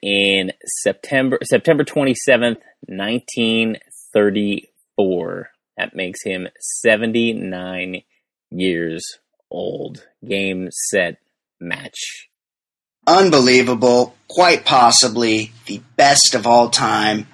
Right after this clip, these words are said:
Speaker 2: How fucking old is this guy? Wilford Brimley, seventy-nine. I just can't even, I feel like we need some D N A evidence. I feel like he might be shaving thirty, maybe forty years off his age.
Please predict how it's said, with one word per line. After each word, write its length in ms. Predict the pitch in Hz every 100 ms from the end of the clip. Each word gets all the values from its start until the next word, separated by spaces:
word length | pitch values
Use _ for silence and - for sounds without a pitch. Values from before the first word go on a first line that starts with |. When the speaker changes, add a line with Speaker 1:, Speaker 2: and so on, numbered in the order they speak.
| _ -
Speaker 2:
How 300 | - 147 160
fucking 480 | - 143 120 120 110
old 220 | 107 104
is 80 | 107
this 160 | 110 -
guy? 400 | 104 98 95 92 - _ - _ -
Wilford 460 | 151 170 156 120
Brimley, 500 | 123 123 117 113 110 -
seventy-nine. 1200 | - - - 285 233 - - 101 156 220 190 123
I 120 | 139
just 200 | 208 139
can't 180 | - 151
even, 200 | 135 127 - - - - -
I 80 | 147
feel 180 | 240
like 320 | 233 - - 175
we 180 | 165
need 420 | 165 156 156 147 139 - - _ _
some 280 | - 139 120
D 180 | 143 143
N 120 | 135
A 240 | 143 147
evidence. 520 | 143 143 147 147 139 -
I 100 | -
feel 180 | 180 151
like 180 | 127
he 140 | - 151
might 340 | 143 135 135
be 80 | 120
shaving 800 | - - 139 135 135 139 143 139
thirty, 540 | - 143 143 139 135
maybe 260 | 123 113 107
forty 400 | - 139 143 127
years 400 | 127 151 156 156
off 160 | 151
his 160 | 147 147
age. 500 | 151 160 156 -